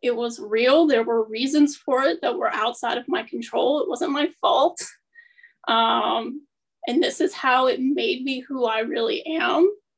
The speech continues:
And also just kind of being able to recognize that. It's kind of something Dana has said, like, you can't heal a wound if you don't know that you have it, if you can't see it.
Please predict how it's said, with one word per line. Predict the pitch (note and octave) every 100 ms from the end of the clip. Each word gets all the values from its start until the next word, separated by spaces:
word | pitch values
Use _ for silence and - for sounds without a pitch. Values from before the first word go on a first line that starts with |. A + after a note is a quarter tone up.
| _ _ _ -
And | A3 A3+ A3+ A#3 A#3
also | A3+ A#3+ C4 B3+ C4
just | C4+ -
kind | - -
of | B3 A#3
being | B3+ C4
able | A#3+ B3 A#3+ A#3 -
to | A3+ A#3 A#3 D4 _ _ _ _ _ _ -
recognize | A3+ B3 E4 D#4 D#4+ D#4+ D#4+
that. | D#4+ D#4+ D#4+ - _
It's | C#4+ -
kind | F4 F#4
of | F4+
something | E4+ E4 C#4
Dana | C4+ C#4+
has | C4+ A#3+
said, | B3
like, | A#3+ A#3
you | A#3+
can't | - C#4 -
heal | C#4 C4+
a |
wound | A#3+ B3 B3 C4 - _ _ _
if | C#4+ C#4
you | B3
don't | - -
know | A#3+
that | A3+ -
you | A3+
have | G#3+ G#3+
it, | F3+
if | - C4
you | A#3
can't | B3+ -
see | - - -
it. | -